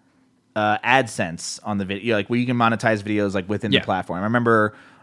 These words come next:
Speaker 1: uh, I think it was Andrew who gave you a bunch of shit for, like, not doing it.
Speaker 2: It wasn't Andrew. It was my friend Sean.
Speaker 1: Oh.
Speaker 2: My friend Sean Davis.
Speaker 1: Oh, yeah, Sean.
Speaker 2: Yeah,
Speaker 1: Yeah, yeah.
Speaker 2: so when I started my YouTube channel, because I came from blogging,
Speaker 1: Yeah.
Speaker 2: my thought was, I, I thought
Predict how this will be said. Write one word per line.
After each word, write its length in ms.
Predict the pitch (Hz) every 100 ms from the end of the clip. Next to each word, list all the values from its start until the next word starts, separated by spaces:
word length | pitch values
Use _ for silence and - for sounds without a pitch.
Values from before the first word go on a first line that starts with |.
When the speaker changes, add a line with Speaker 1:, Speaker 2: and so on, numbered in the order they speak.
| -
Speaker 1:
uh, 60 |
I 220 | 107 104 104
think 120 | 143
it 40 |
was 100 | 127
Andrew 340 | 98 110 104 101
who 60 |
gave 180 | 92 92
you 60 | 95
a 20 |
bunch 160 | 92 87
of 80 |
shit 280 | - 101 92
for, 100 | 90
like, 180 | 90 85
not 400 | 95 95 90 92
doing 300 | 82 73 69
it. 80 | 67
Speaker 2:
It 40 |
wasn't 260 | 147 202 160
Andrew. 280 | 143 170 165
It 40 |
was 60 | 135
my 120 | 131
friend 200 | 131 113
Sean. 460 | - 104 92 127 - _ _ 107
Speaker 1:
Oh. 340 | 98 87 85
Speaker 2:
My 60 | 123
friend 260 | 135 127 117
Sean 400 | 139 131 131 127
Davis. 640 | 120 113 107 - - - 151
Speaker 1:
Oh, 140 | 196
yeah, 180 | 208 135
Sean. 340 | - 104 82 -
Speaker 2:
Yeah, 140 | 123
Speaker 1:
Yeah, 120 | 117 110
yeah. 40 | 113
Speaker 2:
so 640 | - 127 120 117 113 104 - _ - - - - 143
when 160 | 139
I 60 | 135
started 340 | - 147 160
my 100 | 165
YouTube 320 | 143 139 131
channel, 420 | 117 127 117 117 -
because 460 | 135 127 156 156
I 200 | - 139
came 300 | 135 143 131
from 220 | 123 117 113
blogging, 640 | 120 127 120 110 110 117 _ _ _ _ -
Speaker 1:
Yeah. 280 | 92 82 87
Speaker 2:
my 180 | 123 143
thought 320 | - 120 107
was, 240 | 113 113 -
I, 220 | 113 98
I 40 |
thought 340 | - 143 123